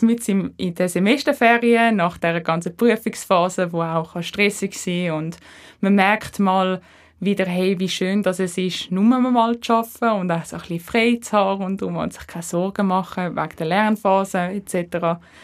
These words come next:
Und darum beschäftigen wir uns heute mit dem Thema Mental Health, Mental Wellbeing. Hey, wie setzen sich eigentlich andere Studenten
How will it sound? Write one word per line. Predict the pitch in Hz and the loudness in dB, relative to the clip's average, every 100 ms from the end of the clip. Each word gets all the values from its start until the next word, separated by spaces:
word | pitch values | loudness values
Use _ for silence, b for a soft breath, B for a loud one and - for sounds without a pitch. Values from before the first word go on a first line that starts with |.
| B B B B | B B B B
Und | 202 - 226 | -2 2 4
darum | 277 269 254 294 311 | 4 4 4 2 2
beschäftigen | 208 214 202 208 202 185 - | -2 0 -2 -4 -4 -4 0
wir | 196 180 175 | 0 0 0
uns | 165 170 - | -2 -4 -4
heute | 180 - | -4 0
mit | 190 - | -2 0
dem | 180 170 | -6 -4
Thema | 185 190 208 202 208 208 B B B | 0 2 4 4 2 -2 B B B
Mental | 190 190 190 190 185 | -2 0 0 -2 -2
Health, | 196 226 233 233 196 | 4 4 4 0 -2
Mental | 180 175 185 180 | 0 -2 -4 0
Wellbeing. | 190 208 214 - 202 202 196 196 190 B B B | 4 4 4 2 2 2 4 2 0 B B B
Hey, | 196 196 196 - | 2 2 0 -6
wie | 185 196 214 | -4 0 0
setzen | 208 196 214 - | 0 0 -2 -6
sich | 185 | -2
eigentlich | 185 180 175 - | 0 0 -4 0
andere | 214 226 226 214 | 2 4 2 -2
Studenten | - 202 196 196 202 - 185 185 | -2 0 2 2 0 0 0 0